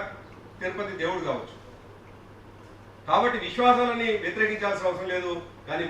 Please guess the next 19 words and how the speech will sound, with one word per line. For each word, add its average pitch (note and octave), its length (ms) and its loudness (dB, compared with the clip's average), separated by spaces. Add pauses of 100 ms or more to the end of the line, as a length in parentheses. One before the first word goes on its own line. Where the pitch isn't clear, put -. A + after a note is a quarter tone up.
మూఢ G#3 140 0 (160)
విశ్వాసాలను G3+ 600 4
మాత్రమే F3+ 320 -2
వ్యతిరేకించాల్సిన D#3+ 640 -6
అవసరం D#3+ 200 -6
ఉంది, D3+ 180 -8 (340)
మూఢ E3 180 -2 (140)
నమ్మకాలను G#3+ 540 8
మాత్రమే F#3+ 320 0
వ్యతిరేకి-, E3+ 580 -4
వ్యతిరేకించాల్సినటువంటి D#3+ 880 -4
అవసరం D3+ 280 -6
ఉంది. D#3 160 -8
కాబట్టి D3+ 300 -6 (540)
దీనికోసం A3+ 460 0 (520)
ఏర్పాటు F#3+ 380 2
చేసుకున్నటువంటి E3+ 580 -8
ఈ D3 120 -8
సమావేశం E3+ 400 -2